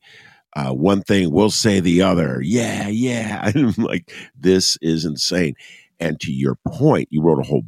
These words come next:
book about this. Fox dragged out this, um, <clears throat>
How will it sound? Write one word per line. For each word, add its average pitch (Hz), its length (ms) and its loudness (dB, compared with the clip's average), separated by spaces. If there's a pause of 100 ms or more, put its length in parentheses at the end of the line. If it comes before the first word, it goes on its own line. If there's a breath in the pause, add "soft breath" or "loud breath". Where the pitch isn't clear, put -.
book 139 240 4
about - 340 -6
this. - 360 -12 (760 soft breath)
Fox - 540 0
dragged 87 380 0
out 78 220 -4
this, - 360 -6 (100)
um, 57 500 -10
<clears throat> - 60 -20